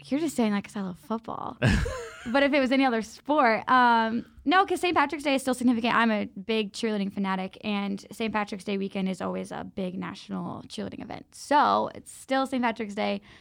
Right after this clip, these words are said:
Speaker 1: Now that you're involving sports, I even love it even more. So.
Speaker 2: Okay, I'm gonna give you a win on this one because I'm not that passionate about Labor Day.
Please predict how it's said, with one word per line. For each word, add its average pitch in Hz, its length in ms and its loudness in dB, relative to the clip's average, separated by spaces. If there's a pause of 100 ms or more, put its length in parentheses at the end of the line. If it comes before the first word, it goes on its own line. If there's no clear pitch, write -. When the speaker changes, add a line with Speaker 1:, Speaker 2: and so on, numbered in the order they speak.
(140)
Speaker 1:
Now 277 160 6
that 359 60 6
you're 302 100 6
involving 269 260 4
sports, 294 320 4
I 220 140 4
even 226 160 2
love 208 160 0
it 196 60 -4
even 185 180 -6
more. - 240 -6 (120)
So. - 280 -6 (800)
Speaker 2:
Okay, 127 180 4
I'm 120 180 2
gonna 165 120 6
give 175 160 2
you 165 80 8
a 131 40 6
win 113 180 4
on 104 120 6
this 95 160 0
one 95 120 4
because 95 200 2
I'm 98 140 4
not 98 240 0
that 92 180 0
passionate 87 460 -2
about 82 200 0
Labor 78 260 -2
Day. - 200 -8